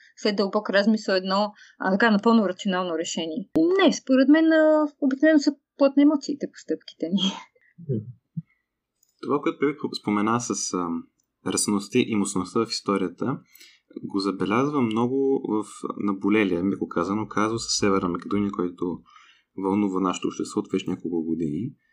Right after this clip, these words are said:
Speaker 2: Там, като че ли, за мен най-ясно пролича как прекомерната рационалност, или още повече в случая прекомерната емоционалност,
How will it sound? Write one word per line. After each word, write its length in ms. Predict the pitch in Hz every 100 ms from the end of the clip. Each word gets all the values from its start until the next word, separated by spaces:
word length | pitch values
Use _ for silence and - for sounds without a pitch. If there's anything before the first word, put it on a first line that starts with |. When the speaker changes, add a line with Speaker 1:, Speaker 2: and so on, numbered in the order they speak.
| _ _ _ _ _ _ -
Speaker 2:
Там, 380 | 120 147 147 -
като 300 | 127 127 117
че 240 | - 110
ли, 440 | 117 135 135 - _ _ _ _ _ _ _ _ -
за 220 | 101 110
мен 340 | 120 135 131 - _ -
най-ясно 680 | 104 120 120 113 110 110 104
пролича 680 | - 101 95 - 107 123 147 - _ _ _ _ _
как 320 | 117 113 - _ _ _ -
прекомерната 800 | 107 101 110 110 123 143 143 117
рационалност, 840 | 107 - 98 98 87 78 131 - -
или 160 | 104 113
още 220 | 113 -
повече 300 | 95 90 -
в 20 |
случая 240 | - 107
прекомерната 600 | - 98 101 113 120 117 -
емоционалност, 960 | 131 120 - 87 80 85 113 - -